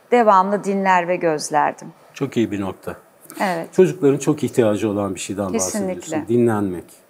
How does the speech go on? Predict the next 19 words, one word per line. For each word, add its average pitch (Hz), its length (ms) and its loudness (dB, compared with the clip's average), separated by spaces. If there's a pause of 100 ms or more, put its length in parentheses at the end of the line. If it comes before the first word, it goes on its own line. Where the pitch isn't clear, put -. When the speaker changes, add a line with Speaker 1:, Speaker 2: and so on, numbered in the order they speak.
(180)
Speaker 2:
Değil 143 120 0
Speaker 1:
Yani 233 160 2
Speaker 2:
mi? - 60 -2
Speaker 1:
on-, 254 340 4
onu 254 520 2
yönlendirmezdim. 233 1120 2
Onda 202 240 0
zaten 196 500 0
belli 185 280 -2
bir 175 120 -6
birikim 170 480 -6
var. 233 260 2 (720)
Onu 220 280 0
dinlersem 226 640 0
zaten 190 480 0
o 185 140 2
yol 180 300 0
kendiliğinden 175 760 -2 (160)
oluşur. - 520 -4